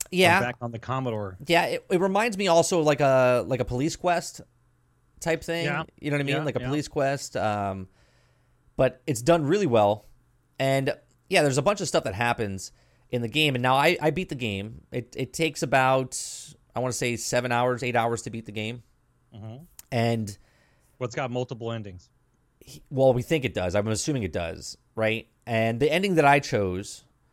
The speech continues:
Speaker 2: I won't spoil anything, but the game starts over again, right? You can play it again. It's like a continuation.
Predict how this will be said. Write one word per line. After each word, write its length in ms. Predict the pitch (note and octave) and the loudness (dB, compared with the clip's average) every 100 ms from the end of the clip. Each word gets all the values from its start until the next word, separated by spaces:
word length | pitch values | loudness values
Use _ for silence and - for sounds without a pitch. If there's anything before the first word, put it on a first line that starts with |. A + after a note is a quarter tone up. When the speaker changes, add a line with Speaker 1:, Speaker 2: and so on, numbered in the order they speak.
| _ _ _ _ - | _ _ _ _ -10
Speaker 2:
I 140 | G#2 | -2
won't 220 | A#2 C3 | 0 0
spoil 280 | - C3 A2+ | 0 2 2
anything, 380 | G2 F#2 F#2+ F#2+ | 2 -2 -6 -2
but 260 | G2 A#2 _ _ | -2 -2 _ _
the 140 | A2+ | -6
game 260 | C3+ E3+ G3+ | -2 0 0
starts 300 | - D#3 A2+ | 0 0 0
over 260 | C3 F#2+ F2 | -2 -2 -10
again, 220 | D#2+ - _ _ _ _ _ | -14 -18 _ _ _ _ _
right? 160 | G2+ A#2 | -6 -4
You 120 | C3+ | -4
can 160 | D#3 | -4
play 260 | - E3+ D#3+ | -2 2 2
it 80 | C3+ | 2
again. 440 | A2+ B2 G#2+ F2 | -2 -2 -2 -4
It's 100 | F#2 | -4
like 100 | C3+ | -2
a 40 | A#2 | -2
continuation. 880 | C3 A2+ C3+ B2 A2 A2+ - D#2+ | -4 -6 -4 -2 -2 -4 -8 -14